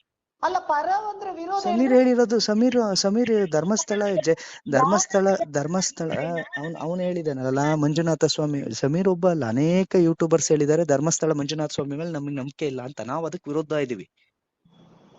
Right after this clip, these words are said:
Speaker 2: ನೀವು ಅದ್ರ ಪರ ಬರೋದಾದ್ರೆ ನಾನು ವಿರುದ್ಧ ಇದ್ದೀನಿ.
Speaker 1: ಓ, ಧರ್ಮಸ್ಥಳ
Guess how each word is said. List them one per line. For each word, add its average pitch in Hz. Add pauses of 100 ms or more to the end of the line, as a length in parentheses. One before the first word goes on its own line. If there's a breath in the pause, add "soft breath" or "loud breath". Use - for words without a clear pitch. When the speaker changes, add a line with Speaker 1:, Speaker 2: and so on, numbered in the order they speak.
(160)
Speaker 2:
ನೀವು 175
ಅದ್ರ 180
ಪರ 180
ಬರೋದಾದ್ರೆ 190
ನಾನು 180
ವಿರುದ್ಧ 160
ಇದ್ದೀನಿ. 120 (400)
Speaker 1:
ಓ, 302
ಧರ್ಮಸ್ಥಳ 330